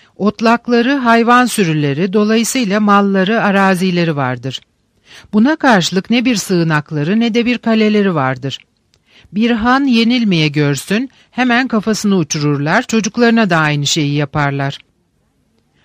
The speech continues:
Ahalinin tümü birden yenen hanın eline geçer.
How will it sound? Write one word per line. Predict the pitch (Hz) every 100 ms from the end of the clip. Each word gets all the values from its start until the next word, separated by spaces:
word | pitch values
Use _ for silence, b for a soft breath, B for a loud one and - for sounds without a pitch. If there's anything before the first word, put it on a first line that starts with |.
| _ _
Ahalinin | 214 226 240 247 247 254 247 302
tümü | - 294 277 185
birden | 175 165 190 240 269
yenen | 220 226 254 285
hanın | 226 208 226 254
eline | 214 202 202
geçer. | 160 143 - 127 123